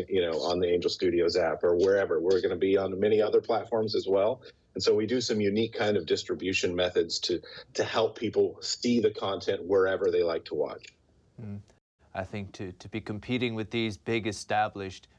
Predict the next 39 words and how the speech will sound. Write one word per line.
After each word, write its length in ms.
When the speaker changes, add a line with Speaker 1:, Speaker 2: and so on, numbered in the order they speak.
Speaker 2:
movie 280
makers 420
is 140
just 280
incredible 500
to 80
see. 260
Jared 320
Giese, 380
Angel 280
Studios, 420
we 60
appreciate 420
it. 80
Thank 200
you, 60
sir. 180
Congratulations. 880
Speaker 1:
Thank 220
you. 140
Speaker 2:
And 140
down 140
on 100
Wall 260
Street, 380
main 220
indexes 520
ended 280
lower 340
today. 480
The 80
Dow 300
lost 400
forty-five 500
points, 320
one-tenth 500
of 60
a 40
percent. 360